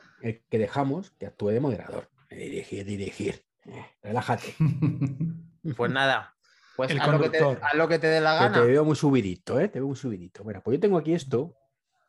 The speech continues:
Speaker 1: no sé si se ve, ¿eh?
Speaker 3: Son
Speaker 1: Que es
Speaker 3: unos
Speaker 1: una
Speaker 3: AirPods,
Speaker 1: cajita
Speaker 3: quizá.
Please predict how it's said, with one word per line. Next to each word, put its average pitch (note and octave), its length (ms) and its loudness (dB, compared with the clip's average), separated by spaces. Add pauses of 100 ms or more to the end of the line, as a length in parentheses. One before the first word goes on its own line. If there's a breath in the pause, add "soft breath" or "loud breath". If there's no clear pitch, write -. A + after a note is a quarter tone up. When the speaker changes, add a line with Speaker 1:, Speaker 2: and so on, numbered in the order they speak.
(240)
Speaker 1:
no G#2 120 -6
sé A#2 120 -4
si G#2 40 -8
se G2 100 -4
ve, G#2+ 240 -4 (420)
¿eh? G2 200 -14 (220)
Speaker 3:
Son C#3+ 240 -12
Speaker 1:
Que D#3+ 60 -6
es E3+ 60 -6
Speaker 3:
unos D#3+ 120 -4
Speaker 1:
una A#2 100 -4
Speaker 3:
AirPods, D#3 300 -4
Speaker 1:
cajita G#2+ 120 -4
Speaker 3:
quizá. D#3+ 440 -6